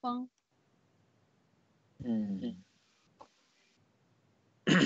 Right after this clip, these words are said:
Speaker 2: 是灵鹫峰吗？
Speaker 1: 我查的以前的笔记。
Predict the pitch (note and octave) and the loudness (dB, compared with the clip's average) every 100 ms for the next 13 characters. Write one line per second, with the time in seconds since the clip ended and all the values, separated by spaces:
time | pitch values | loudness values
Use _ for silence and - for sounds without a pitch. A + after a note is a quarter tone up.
0 | D3+ - G#3+ - - - _ _ _ _ | 6 4 0 -10 -16 -18 _ _ _ _
1 | _ _ _ _ _ _ _ _ _ _ | _ _ _ _ _ _ _ _ _ _
2 | _ _ _ _ - - C3 A#2 A2 A2 | _ _ _ _ -8 0 4 4 4 4
3 | C3 A#2+ - A2 G#2+ G2 G2 - _ _ | 4 4 2 -2 -2 -4 -10 -20 _ _
4 | _ _ _ _ _ _ _ _ _ _ | _ _ _ _ _ _ _ _ _ _
5 | _ _ _ _ _ _ _ _ _ _ | _ _ _ _ _ _ _ _ _ _
6 | _ _ _ _ _ _ _ _ _ _ | _ _ _ _ _ _ _ _ _ _
7 | _ _ _ C4 C4+ A#3+ B3 C#4+ B3+ A3+ | _ _ _ -8 -2 4 6 6 4 0
8 | - A3 A#3+ C4+ A#3 G3+ C4 C#4 | 0 2 4 2 0 0 2 4